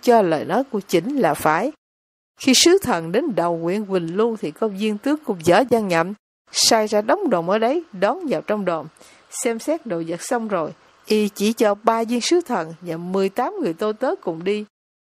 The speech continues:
còn bao nhiêu đều bảo vệ. Đến doanh trấn Nghệ An,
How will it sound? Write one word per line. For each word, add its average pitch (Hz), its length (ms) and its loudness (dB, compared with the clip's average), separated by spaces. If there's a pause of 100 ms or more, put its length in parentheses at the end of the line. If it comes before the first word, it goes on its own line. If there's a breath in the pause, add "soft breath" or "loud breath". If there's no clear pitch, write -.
(120)
còn 196 280 -2
bao 240 120 -2
nhiêu 247 300 -4
đều 156 140 -2
bảo 170 220 0
vệ. 170 320 0 (520 loud breath)
Đến 214 220 0
doanh 220 300 2
trấn 311 280 -2
Nghệ 180 180 -2
An, 214 300 -4